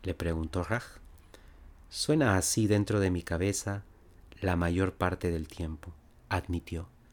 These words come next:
<clears throat> "Si de algo sirve, Mei Ling, reconozco algunas de esas voces". El tono amable de Salomón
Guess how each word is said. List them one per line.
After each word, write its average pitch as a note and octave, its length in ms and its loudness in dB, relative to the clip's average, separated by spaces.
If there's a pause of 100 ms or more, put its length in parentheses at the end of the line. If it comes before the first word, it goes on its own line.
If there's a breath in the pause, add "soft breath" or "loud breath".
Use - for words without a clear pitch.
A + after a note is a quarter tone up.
(340)
<clears throat> - 1200 -16
"Si - 180 0
de G2+ 100 6
algo A2+ 200 6
sirve, A2 520 2 (100)
Mei G2+ 140 2
Ling, A#2 300 -2 (600 soft breath)
reconozco G#2 840 2
algunas G#2 540 2
de G#2 80 2
esas F2 260 -4
voces". - 540 -10 (1300)
El G#2 160 2
tono C#3 300 4
amable G2 440 4
de F2 100 0
Salomón F#2 640 -2